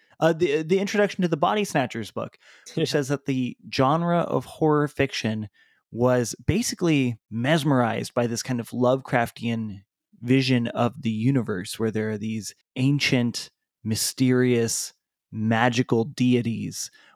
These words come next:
Speaker 1: which are, you know, causing trouble on Earth, basically. For King, Jack Finney's The Body Snatchers was what kind of woke American horror fiction writers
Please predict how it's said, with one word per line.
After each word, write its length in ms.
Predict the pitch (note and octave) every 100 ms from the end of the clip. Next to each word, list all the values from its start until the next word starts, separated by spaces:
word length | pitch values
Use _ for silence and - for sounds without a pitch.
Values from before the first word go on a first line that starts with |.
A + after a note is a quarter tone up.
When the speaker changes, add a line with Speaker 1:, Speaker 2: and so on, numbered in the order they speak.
| -
Speaker 1:
which 200 | A2+ A2+
are, 320 | A2 G#2+ G#2 -
you 140 | A2+
know, 180 | G#2+ G#2+
causing 640 | - A#2 A#2 A2+ A2+ G#2+ G2+ -
trouble 440 | C3 A#2 A#2 -
on 240 | - G#2+ -
Earth, 400 | A#2 A2 - - -
basically. 580 | A2 A2 - A#2 A2 G2 _
For 560 | - D3 C3+ B2+ A#2 - -
King, 460 | - A#3+ E3+ C#3 B2+ -
Jack 280 | B2+ E3 D#3
Finney's 300 | - E3 C#3+
The 80 | C3+
Body 300 | A2 A#2+ B2+
Snatchers 600 | - A#2 A2 - A2 -
was 280 | - A#2 G2+
what 240 | G#2 A2+ -
kind 140 | G#2
of 160 | G#2+ - _ _ _ -
woke 560 | A#2 A#2 B2+ B2 - - _ _ _ _ -
American 540 | A#2+ A2+ A2+ A2 A2+
horror 360 | G#2 A2+ A2 G#2+
fiction 360 | A#2+ - A2
writers 340 | G#2+ G#2 G#2